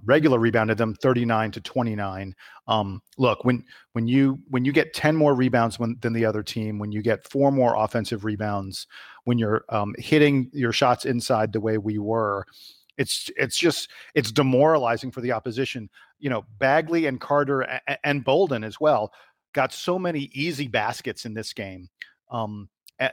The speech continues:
that, uh, if you're Iona, you're just like, "Ugh, you know, how do we catch up with these guys? How do we keep up with these guys when, yeah, they're hitting their threes, but the real problem is they're getting the ball inside and scoring at will." And as we get to our Rhode Island preview in a couple moments,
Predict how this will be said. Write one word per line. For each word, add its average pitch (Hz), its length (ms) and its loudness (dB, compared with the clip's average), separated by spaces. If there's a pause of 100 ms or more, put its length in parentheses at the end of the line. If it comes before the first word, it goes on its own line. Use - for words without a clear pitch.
that, 127 180 0 (460)
uh, 139 100 -4
if 143 160 -8
you're 135 240 0
Iona, 127 600 2
you're 127 160 -2
just 127 240 -10
like, 117 220 -4
"Ugh, 170 320 -2
you 147 80 -4
know, 127 80 0
how 156 160 2
do 190 60 4
we 180 100 2
catch - 280 0
up 160 140 2
with - 100 -2
these 123 140 -6
guys? 117 220 -4
How 165 200 0
do 180 80 -2
we 139 100 -2
keep - 340 -8
up - 120 -4
with 113 120 -8
these 117 180 -10
guys 107 360 -6 (340)
when, 131 420 0 (460)
yeah, 170 160 4
they're 147 140 4
hitting 156 220 -2
their 135 140 -2
threes, 196 340 -4
but 147 140 -4
the 139 100 -2
real 202 160 0
problem 143 380 -2
is 135 220 -4 (200)
they're 165 160 2
getting 160 200 0
the 151 80 -2
ball 139 240 2
inside 127 420 -4
and 117 80 -10
scoring 127 300 -8
at 107 120 -10
will." 120 360 0
And 113 240 -10 (240)
as 143 180 2
we 143 120 -2
get 151 200 0
to - 120 -4
our 131 60 4
Rhode 127 220 2
Island 131 320 2
preview 117 320 -6
in 113 60 -6
a 110 40 -10
couple 123 280 -8
moments, 117 500 -4